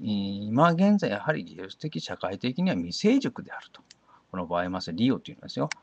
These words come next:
バイオマス利用というのはあくまでも技術的、社会的には未生物。だから未成熟、未成熟、未成熟ですね。はい。そして研究開発。このしゅ-、あの、今回の、お、題目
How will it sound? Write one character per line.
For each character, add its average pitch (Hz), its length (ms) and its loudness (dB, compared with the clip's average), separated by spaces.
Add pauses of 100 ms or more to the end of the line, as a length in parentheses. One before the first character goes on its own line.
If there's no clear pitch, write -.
(120)
バ 85 120 0
イ 87 40 0
オ - 20 -2
マ 87 120 -2
ス 85 140 -10
利 98 120 -2
用 117 140 4
と - 140 -6
い 117 40 2
う - 20 2
の 165 80 2
は 98 120 2
あ - 40 -14
く - 120 -10
ま - 140 -10
で - 80 -18
も - 120 -16
技 90 160 -10
術 - 160 -8
的、 - 160 -4
社 - 160 -8
会 104 180 -6
的 139 220 -2
に 202 100 6
は 190 40 2
未 98 180 0
生 - 140 -8
物。 - 260 -20 (520)
だ 98 80 -2
か 92 60 4
ら 87 60 2
未 98 140 -2
成 117 220 4
熟、 - 460 -2
未 101 200 -4
成 113 200 2
熟、 92 340 -2 (140)
未 - 100 -8
成 104 240 0
熟 120 280 -2
で - 100 -18
す - 120 -12
ね。 - 200 -10 (320)
は 120 120 6
い。 - 60 -2
そ - 160 -8
し - 80 -12
て 180 120 0
研 113 240 2
究 87 180 -6
開 - 140 -14
発。 - 300 -18
こ 87 120 -8
の 82 120 -6
し - 120 -14
ゅ-、 - 100 -12
あ 92 140 -6
の、 87 180 -6
今 92 200 -4
回 82 200 -4
の、 123 220 2
お、 95 140 -6 (360)
題 85 180 -2
目 104 160 0